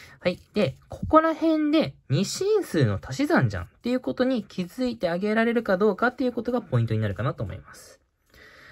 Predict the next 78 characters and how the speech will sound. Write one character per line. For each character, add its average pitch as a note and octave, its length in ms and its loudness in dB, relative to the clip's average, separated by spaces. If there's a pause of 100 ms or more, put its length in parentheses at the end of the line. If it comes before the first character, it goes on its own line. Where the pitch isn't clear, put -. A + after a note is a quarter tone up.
(140)
は C4 60 2
い。 C4+ 220 -2
で、 C4+ 80 0
今 B3+ 180 2
ね、 F#3+ 160 0
二 C#3+ 140 -2
進 F#3 280 -4
数 C#3 140 -4
の G#2+ 180 -2
足 C3+ 200 -2
し - 20 0
算 E3 140 0
っ - 20 -8 (160)
て - 80 -8
い C#3 80 0
う C#3+ 60 0
こ C#3+ 100 -2
と G#2+ 100 -4
に C3+ 300 -2
気 - 140 -6
づ C#3+ 100 2
い C3 80 2
た C3+ 100 0
っ C3+ 40 -2
て A#2+ 140 -8
い G2 40 -4
う F#2 60 -6
こ G2+ 80 -12
と G2 120 -14 (140)
で、 C#3 260 -2 (360)
え D3 260 -2
ー、 D3+ 60 -6
そ C#4 220 0
う C#4 40 0
す C#4 160 -2
る C4+ 80 -2
と C#4 200 0
三 F#3 340 -4
番 F#3+ 200 2
以 G3 120 -10
降 D3 140 0
っ C3+ 40 0
て B2 140 -6
い - 20 -2
う A#2+ 60 -2
の F#3+ 100 -2
も A#3 160 -4
円 A#2+ 180 -2
滑 F3 220 -8
に A3 80 -8
答 G#2 260 -8
え F#2+ 40 -4
る F#2+ 80 -10
こ - 100 -18
と - 80 -10
が F#3 80 -6
で B2 80 -6
き - 100 -14
る G2+ 80 -10
か A2+ 80 -12
な F#3 140 -6
と C3 80 -8
思 - 100 -6
い G#2 60 -4
ま F#2 140 -12
す。 - 320 -20 (360)
三 F#3+ 220 2
番 F3 160 4
で E3 120 2
す。 - 260 -10 (400)
今 C4+ 240 0
回 F3+ 200 4
は C3 60 4
六 A#2+ 220 2
点 B3 180 4
を C#3 80 2
取 G2+ 200 0
る。 E2+ 100 -12